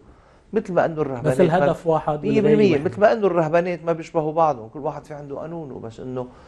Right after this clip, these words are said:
Speaker 1: التوجه تبعوله هو توجه، توجه، آه، آه، يسوع المسيح واضح. بس كيف أنت بتوصل ليسوع المسيح؟ كل واحد في عنده طريقته.
Speaker 2: مهم.
Speaker 1: أكيد المرسل اللبناني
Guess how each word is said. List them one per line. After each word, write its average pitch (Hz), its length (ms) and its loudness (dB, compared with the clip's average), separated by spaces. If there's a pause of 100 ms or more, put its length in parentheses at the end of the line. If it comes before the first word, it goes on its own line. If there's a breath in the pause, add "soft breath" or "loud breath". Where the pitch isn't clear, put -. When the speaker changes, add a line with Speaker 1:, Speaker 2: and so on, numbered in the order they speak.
(200 loud breath)
Speaker 1:
التوجه 147 500 -2 (140)
تبعوله 139 380 -8
هو 123 220 -6
توجه، 135 480 -6 (640 loud breath)
توجه، 135 580 0 (140)
آه، 110 600 -2 (320)
آه، 110 460 -14 (160)
يسوع 120 440 -2
المسيح 120 480 -12
واضح. 135 420 -2
بس - 380 -20
كيف 208 240 -10
أنت 147 220 -8
بتوصل 123 420 -8
ليسوع 120 360 -2
المسيح؟ 120 440 -4 (360 loud breath)
كل 190 40 2
واحد 175 220 8
في 160 80 -14
عنده 151 220 -12
طريقته. 165 520 -12
Speaker 2:
مهم. 151 260 -2 (100)
Speaker 1:
أكيد 151 500 -2
المرسل 131 500 -4
اللبناني 123 680 -8